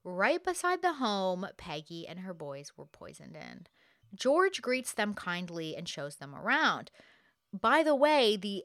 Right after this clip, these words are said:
the F B I has agents hiding in the orange grove surrounding George's home, totally unbeknownst to old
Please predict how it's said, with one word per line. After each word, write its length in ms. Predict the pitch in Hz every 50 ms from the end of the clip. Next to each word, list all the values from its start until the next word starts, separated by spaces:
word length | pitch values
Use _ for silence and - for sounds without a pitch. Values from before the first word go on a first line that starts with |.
| _ _
the 220 | 196 190 208 190
F 200 | 202 247 - - _
B 100 | 196 185
I 220 | 180 185 190 180
has 320 | 185 175 160 170 160 165 -
agents 380 | 151 160 160 - 165 165 -
hiding 280 | - 160 147 147 156 156
in 80 | 156 151
the 140 | 147 147 -
orange 320 | 135 135 139 147 147 -
grove 380 | - 165 165 165 175 175 175 -
surrounding 960 | 170 - - - - 190 185 175 165 156 139 139 147 143 147 151 143 143 147
George's 500 | 143 - 135 135 131 147 - - - -
home, 260 | - - 107 76 - -
totally 340 | - 190 180 180 175 170 156
unbeknownst 960 | 147 143 147 147 139 _ _ _ - 151 139 139 139 117 92 110 - - -
to 100 | - 165
old 280 | - 135 139 131 -